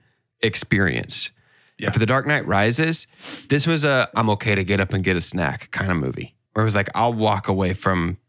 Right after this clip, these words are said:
Speaker 1: the t-, for just a second and grab some carrots or whatever.
Speaker 2: Yeah.
Speaker 1: And I think a lot of it centers around,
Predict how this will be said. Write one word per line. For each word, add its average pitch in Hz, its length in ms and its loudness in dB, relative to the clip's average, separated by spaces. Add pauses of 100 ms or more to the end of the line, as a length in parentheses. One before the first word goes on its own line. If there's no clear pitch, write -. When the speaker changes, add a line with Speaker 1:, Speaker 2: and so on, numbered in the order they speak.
(120)
Speaker 1:
the 101 100 2
t-, 87 360 -2
for - 160 -6
just - 220 -2
a - 60 -2
second - 300 -2
and - 100 -6
grab 80 340 -2
some - 160 -2
carrots - 420 -2
or - 60 -2
whatever. - 400 -4 (380)
Speaker 2:
Yeah. 127 180 -4 (1500)
Speaker 1:
And 127 120 0
I 135 60 0
think 170 160 -2
a 151 40 2
lot 127 220 2
of 127 60 -2
it 110 100 0
centers 107 340 2
around, 92 520 0